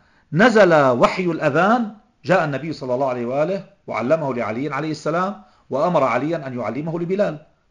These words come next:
فدعا علي عليه السلام بلالاً فعلمه الأذان،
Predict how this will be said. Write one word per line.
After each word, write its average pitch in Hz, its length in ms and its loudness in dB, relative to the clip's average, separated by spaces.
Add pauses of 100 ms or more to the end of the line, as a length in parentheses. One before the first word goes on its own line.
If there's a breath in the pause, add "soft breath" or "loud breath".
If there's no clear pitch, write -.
(160)
فدعا 214 320 8
علي 196 380 4
عليه 180 180 0
السلام 180 520 0
بلالاً 160 880 2 (200)
فعلمه 165 600 4
الأذان، 165 680 0